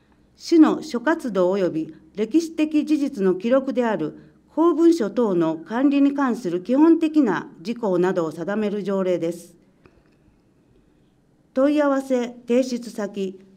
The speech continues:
総務課法務係、電話六九の二一二一、ファックス六三の四零八六、メールケーオーケー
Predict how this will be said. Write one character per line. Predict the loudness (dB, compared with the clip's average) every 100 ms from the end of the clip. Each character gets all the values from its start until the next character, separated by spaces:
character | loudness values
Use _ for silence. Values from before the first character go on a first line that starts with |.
| _
総 | _ 2 6
務 | 6 6
課 | 0 -4
法 | -4 2
務 | 4
係、 | 4 0 -4 -8 -10 -14 -20 _ _ -6
電 | -2 0 0
話 | 0 -2 -10 -20 _ _
六 | -4 -2 -2 0
九 | 2 2
の | 2 0 -2 -4
二 | 4 6 6
一 | 4 0
二 | 0 2 2
一、 | 0 -4 -12 -14 -20 _ _
フ | -4
ァ |
ッ | -4 -4
ク | -10
ス | -6 -8 -8 -14 -18
六 | -6 -6 -6
三 | -2 2 2 2
の | 0 -4 -12
四 | -4 4 6
零 | 6 2
八 | 0 -6 -4
六、 | -2 -2 -6 -14 -16 _ _ _ _ _
メ | -4 0 0
ー | 0
ル | -4 -6 -12 -20 _ _ _ _ _
ケ | 0 2 4
ー | 4
オ | 2
ー | 0
ケ | -2 0 0 -2 -2
ー | -10